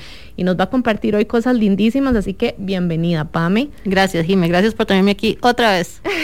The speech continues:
Speaker 1: <laughs> Siempre un gusto, Pame, tenerte por acá. Y bueno, para ir empezando con este tema de hoy, eh, yo sé que ya has venido muchas veces, que ya sos una invitada recurrente por acá, <laughs>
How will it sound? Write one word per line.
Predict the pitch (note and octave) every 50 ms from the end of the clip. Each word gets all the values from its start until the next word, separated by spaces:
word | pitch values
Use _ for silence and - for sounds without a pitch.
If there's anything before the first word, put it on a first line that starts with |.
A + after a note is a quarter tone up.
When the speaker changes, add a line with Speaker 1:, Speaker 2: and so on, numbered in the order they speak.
| D#4 D4+ C#4 D4+ E4 F4+ F#4 C#4 C4 B3+
Speaker 1:
<laughs> | B3 C#4 D4 - - A3+ - - - - - A#4+ E4
Siempre | - - C4 B3 B3 B3+ A#3+ D4+ D#4
un | D#4 D4
gusto, | B3 C4+ C4+ D4+ D#4 - D#4 C#4+
Pame, | C4+ C4 B3+ C4 C#4
tenerte | C#4 - G#3 G#3 G#3 A3 A#3+ -
por | C#4 - D4+ D4+ A#3+
acá. | G3+ F#3+ - - A#3+ B3 C#4+ G4+ A4 - - - - - - - - -
Y | - F#4
bueno, | G4 F#4 F4+ F4+ F#4+ A#4 -
para | D#4 C4 A#3
ir | B3+ B3+ E4+
empezando | G4 G4+ - - F#4 D4 - - C#4+ D4 D4 D4+ F4+ -
con | - D4 C4+
este | B3 B3+ - - E4
tema | D#4+ - - C#4+ C#4+ D4 D#4 D#4+
de | C#4+ B3
hoy, | A3+ G#3+ A3 A3+ A#3+ C#4 E4+ F#4 - - -
eh, | A#3 A#3 A3 G#3+ G#3 G3 F#3 -
yo | - F3+ A3+ A3+
sé | - C4 B3+
que | - C#4+
ya | A3+ B3 B3+ B3
has | B3+ A#3
venido | B3 B3+ B3 A#3+ A#3 A3+
muchas | A3 G#3+ - - F#3 F3 C#3+
veces, | - C#4 D4+ - - - C4 A#3+ A#3 A#3+ A#3+
que | - G3
ya | E3+ F#3+ G3+
sos | F#3+ A#3 A3 A3+
una | A3+ A3+ A#3 A#3+ A#3 G#3 F3+ - - - -
invitada | - A#3+ B3 B3 A#3+ G3+ A#3 - - A3+ A#3 A#3+ C4+ C#4 C4+
recurrente | G#3 G#3+ G#3 G3 - G3+ F#3+ F#3 G3 A3 A3 A3+ B3 B3+ - D4+
por | D4+ E4 C#4
acá, | G#3+ F#3+ - - A#3 A3+ C4 F4 A#3 A#3
<laughs> | A3+ D4+ D4 C#4